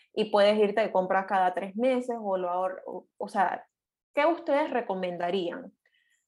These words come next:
cuando las personas, como para tener un presupuesto de, para irte de compras?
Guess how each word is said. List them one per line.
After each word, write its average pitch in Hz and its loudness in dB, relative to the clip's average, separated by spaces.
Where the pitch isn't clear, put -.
cuando 196 2
las 190 2
personas, 202 -4
como 220 -2
para 190 2
tener 190 -4
un 226 -8
presupuesto 226 -4
de, 185 0
para 185 4
irte 233 2
de 175 -2
compras? 185 -6